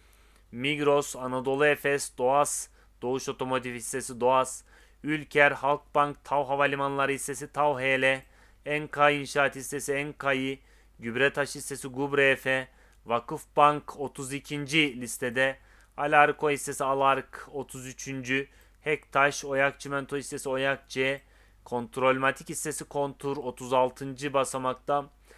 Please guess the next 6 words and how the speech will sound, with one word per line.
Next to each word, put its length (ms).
Tekfen 420
otuz 340
yedinci, 520
Şok 300
Market, 720
Mavi, 680